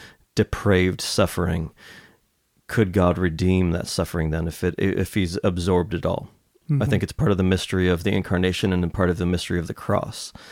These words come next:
Speaker 1: that God s-, perhaps cosmically solved the problem of evil by suffering under it
Speaker 2: Mm-hmm.
Speaker 1: to the fullest extent that God could.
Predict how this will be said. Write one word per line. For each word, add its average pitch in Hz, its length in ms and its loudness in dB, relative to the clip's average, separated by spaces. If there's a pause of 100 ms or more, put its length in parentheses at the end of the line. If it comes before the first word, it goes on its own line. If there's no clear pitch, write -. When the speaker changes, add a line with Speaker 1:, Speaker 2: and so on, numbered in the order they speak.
(400)
Speaker 1:
that 90 320 2 (140)
God 95 460 4 (760)
s-, - 120 -18 (340)
perhaps 90 760 0
cosmically 95 680 0
solved 90 380 2
the 85 60 -8
problem 87 420 2
of 82 200 -2
evil 87 520 -2 (460)
by 87 380 2 (320)
suffering 90 720 0
under 87 320 2
it 127 120 2
Speaker 2:
Mm-hmm. 113 220 -6 (1080)
Speaker 1:
to 110 120 0
the 95 60 2
fullest 104 320 2
extent 87 340 -2
that 87 100 -2
God 82 240 -2
could. - 300 -8